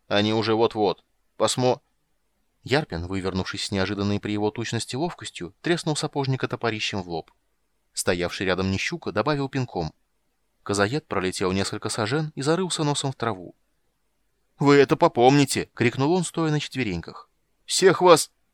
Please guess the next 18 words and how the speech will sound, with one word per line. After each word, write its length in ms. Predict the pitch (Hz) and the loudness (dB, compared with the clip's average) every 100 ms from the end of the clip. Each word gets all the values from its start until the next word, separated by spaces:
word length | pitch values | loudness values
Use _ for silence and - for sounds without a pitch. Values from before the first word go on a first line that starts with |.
| _ _ _ | _ _ _
"Парни!" — 540 | 95 110 113 101 80 - | 2 4 4 0 -4 -8
рявкнул 400 | 98 92 - 92 | 0 2 2 -4
Ярпен 340 | 90 87 - 92 | -4 -4 -4 -6
Зигрин. 380 | 87 85 82 78 _ _ _ | -6 -6 -8 -12 _ _ _
"Надавайте 460 | - 151 170 151 123 | 4 6 8 6 2
сапожнику 560 | 127 147 135 113 117 | -2 2 2 2 -4
по 180 | - 131 | 2 4
заду, 300 | 120 107 98 | 4 2 0
дра 280 | 90 107 107 | 0 2 2
твоего 340 | 107 101 98 | 0 -2 0
мать! 320 | 104 92 - - _ _ | 0 -2 -4 -14 _ _
Хватай 400 | 156 180 175 139 | 4 6 6 2
его, 220 | 120 113 | 2 0
Нищука!" 560 | 104 101 - 98 90 - _ _ _ _ _ _ _ _ _ _ _ _ | 0 0 -4 -4 -6 -6 _ _ _ _ _ _ _ _ _ _ _ _
Козаед 400 | 104 104 135 190 | -2 -2 -2 -4
ждать 240 | 143 156 | -2 -4
не 80 | 139 | -2
стал. 380 | 135 - 156 - | -4 -6 -8 -10